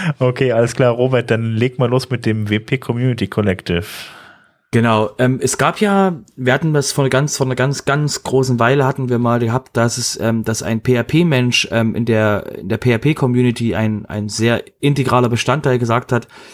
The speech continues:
Speaker 2: "Wisst ihr was, ich mache jetzt was ganz anderes, ähm, ich habe keine Lust mehr auf P H P." Und ganz viele Leute im P H P total nervös wurden und gesagt haben, "Oh mein Gott, wir müssen hier,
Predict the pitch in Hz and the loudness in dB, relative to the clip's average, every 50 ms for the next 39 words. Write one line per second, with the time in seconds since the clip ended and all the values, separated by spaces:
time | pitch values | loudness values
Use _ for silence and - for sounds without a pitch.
0 | - _ _ 135 143 - - 139 127 143 160 151 - 135 - 143 139 139 143 135 | -20 _ _ 0 0 2 0 0 0 0 0 -2 -4 -4 -2 0 0 0 0 -2
1 | - - 123 127 - - 120 117 - 131 160 156 147 139 139 135 - - - 113 | 0 0 -2 -2 0 -2 -2 -2 -2 -2 0 0 2 2 2 0 0 -2 0 0
2 | 120 113 117 107 117 - - - - 117 120 143 156 - - 165 147 147 - - | 0 0 0 -2 -4 -8 -8 -4 -2 0 0 0 -2 0 0 0 0 0 0 0
3 | 156 143 131 135 - 147 147 151 151 147 - - - - - - - - 123 120 | 0 0 0 0 0 0 0 0 -2 -4 -8 -16 -20 -20 -20 -20 -12 -4 -2 0
4 | 110 127 135 143 - - 131 123 131 131 139 127 113 113 123 123 117 113 - - | 2 2 0 0 0 0 2 4 4 4 2 2 0 2 2 2 2 2 2 2
5 | 127 131 139 131 120 - 120 117 117 120 113 - - 110 113 113 107 113 123 143 | 0 2 2 0 -2 0 0 2 2 2 2 0 0 0 2 2 2 4 2 2
6 | 143 - - 123 120 113 120 113 117 123 120 120 - 117 113 - 160 156 147 143 | 2 0 0 -2 0 0 0 -2 0 -2 -2 0 -2 -2 0 0 0 0 0 0
7 | 139 143 143 135 123 123 131 131 135 127 120 123 123 120 117 113 113 110 | 0 0 0 0 -2 -2 -2 -2 -4 -4 0 2 2 2 2 0 0 -2